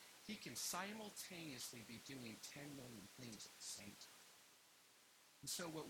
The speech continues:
we're maybe focusing on in our moment, there's somebody in this room right now that God is speaking to them and, and awakening their hearts to something, and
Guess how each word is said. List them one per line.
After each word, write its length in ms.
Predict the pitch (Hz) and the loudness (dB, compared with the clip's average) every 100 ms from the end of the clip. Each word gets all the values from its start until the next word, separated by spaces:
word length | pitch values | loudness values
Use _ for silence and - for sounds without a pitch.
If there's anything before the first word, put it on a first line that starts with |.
| 139 | 4
we're 260 | 185 196 180 - - | 6 6 4 -4 -2
maybe 180 | 170 165 | 2 2
focusing 580 | 139 - 175 180 - 175 | 2 4 4 6 4 6
on 280 | 151 151 147 | 6 6 6
in 60 | 139 | 6
our 240 | 151 165 143 | 6 8 8
moment, 380 | 156 165 165 143 - - - | 8 8 6 4 2 -8 0
there's 220 | 165 175 - | 8 10 10
somebody 320 | 185 175 156 | 8 6 6
in 60 | |
this 220 | 151 - 165 | 6 4 6
room 200 | 165 151 | 6 8
right 180 | 147 | 6
now 220 | 147 156 147 | 6 6 6
that 140 | 135 | 4
God 200 | 151 165 139 | 4 4 6
is 80 | |
speaking 600 | - - - 196 - 156 - | 6 6 4 2 4 4 4
to 60 | 143 | 2
them 380 | 127 160 170 143 135 | 4 6 6 6 4
and, 120 | 127 - - - | 0 -2 -6 2
and 120 | 147 131 143 | 2 4 6
awakening 480 | 190 202 180 165 | 6 6 6 6
their 160 | 139 151 | 8 6
hearts 400 | 143 180 208 - | 6 6 6 4
to 100 | 156 | 4
something, 400 | - 156 147 156 | 6 4 4 6
and 220 | 147 143 | 6 4